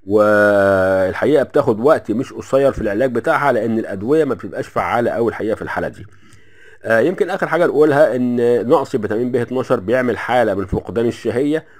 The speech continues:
وبالتالي نقص في الوزن، بالإضافة إلى الإمساك بيبقى وارد جدًا مع نقص فيتامين ب اتناشر.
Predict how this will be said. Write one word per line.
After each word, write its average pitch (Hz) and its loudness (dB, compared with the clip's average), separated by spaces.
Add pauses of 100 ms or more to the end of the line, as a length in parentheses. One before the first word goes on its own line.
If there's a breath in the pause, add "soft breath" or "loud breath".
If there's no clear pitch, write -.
(100)
وبالتالي 117 0
نقص 101 -6
في 104 -6
الوزن، 117 2 (300 soft breath)
بالإضافة 110 0
إلى 120 2
الإمساك 107 -2
بيبقى 95 -6
وارد 95 -2
جدًا 104 -2
مع 85 -2
نقص 92 -8
فيتامين 82 -8
ب 87 -10
اتناشر. - -12